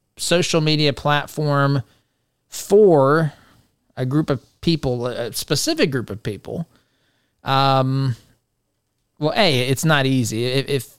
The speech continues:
if you could just start a social media platform with the, you know, the snap of a finger or the blink of an eye, lots of people would do this. These sorts of things are not <laughs> easily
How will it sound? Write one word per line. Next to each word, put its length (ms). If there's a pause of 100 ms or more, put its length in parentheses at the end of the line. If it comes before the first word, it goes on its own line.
if 220
you 100
could 160
just 280
start 300
a 80
social 380
media 300
platform 560
with 160
the, 240 (600)
you 120
know, 280 (500)
the 100
snap 360
of 120
a 80
finger 520
or 60
the 100
blink 340
of 100
an 100
eye, 320
lots 340
of 60
people 220
would 180
do 160
this. 180
These 220
sorts 200
of 60
things 220
are 40
not 200
<laughs> 20
easily 640